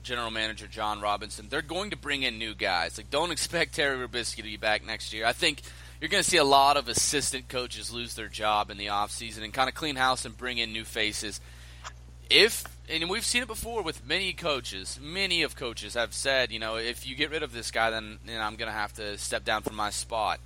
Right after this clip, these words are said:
If that were to happen, if he's like, "No,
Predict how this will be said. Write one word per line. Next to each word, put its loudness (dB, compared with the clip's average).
If -2
that 10
were -2
to 2
happen, 2
if -12
he's -6
like, 2
"No, 2